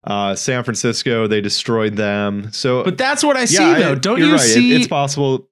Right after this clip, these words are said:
Speaker 2: don't you see Aaron Rodgers coming out and throwing four
Speaker 1: It's
Speaker 2: touchdowns
Speaker 1: possible.
Speaker 2: in the first two quarters, and then they just stop running the ball? Like, I, that's what I see.
Speaker 1: So,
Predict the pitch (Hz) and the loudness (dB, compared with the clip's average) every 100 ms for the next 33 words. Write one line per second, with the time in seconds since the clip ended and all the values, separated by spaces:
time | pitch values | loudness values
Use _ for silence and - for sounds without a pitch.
0 | _ 214 254 294 294 277 269 - 220 240 | _ -4 0 0 2 0 0 0 2 2
1 | 208 180 170 190 220 - - 196 175 185 | 2 2 0 0 0 0 -2 0 0 0
2 | 185 185 190 180 - 175 180 196 175 170 | -2 0 0 0 0 0 2 2 2 0
3 | 190 185 185 175 147 156 147 - 180 - | 2 2 2 0 -2 -2 -2 0 -2 -2
4 | 139 131 147 180 - - 147 143 147 143 | -2 0 0 0 -2 -4 -4 -2 -2 0
5 | 143 139 139 135 147 - - 117 131 131 | 0 0 -2 -2 -2 -2 -4 -4 -4 -2
6 | 131 131 120 98 120 139 _ _ _ _ | 0 0 0 0 0 -4 _ _ _ _
7 | _ _ _ _ _ _ _ _ _ 165 | _ _ _ _ _ _ _ _ _ -4
8 | 175 170 196 233 262 220 170 - 120 90 | -2 -2 0 0 0 0 0 0 0 -2
9 | - - 151 139 | -4 -4 0 0